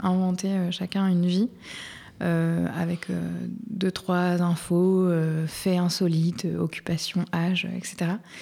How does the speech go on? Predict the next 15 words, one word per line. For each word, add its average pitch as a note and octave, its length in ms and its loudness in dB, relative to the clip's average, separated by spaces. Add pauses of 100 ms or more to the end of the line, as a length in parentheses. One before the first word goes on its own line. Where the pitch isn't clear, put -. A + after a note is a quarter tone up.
(300)
Et F3 60 4
une F3 100 4
fois G#3 140 0
qu'on G#3 140 2
a F3+ 80 4
eu F3 120 2
partagé F#3 440 0
ça, G#3 460 -2
on G3+ 80 0
devait E3+ 280 2
écrire G3 300 0
un G3 100 2
texte G3+ 380 -4
où, F#3 360 2
euh, E3+ 600 2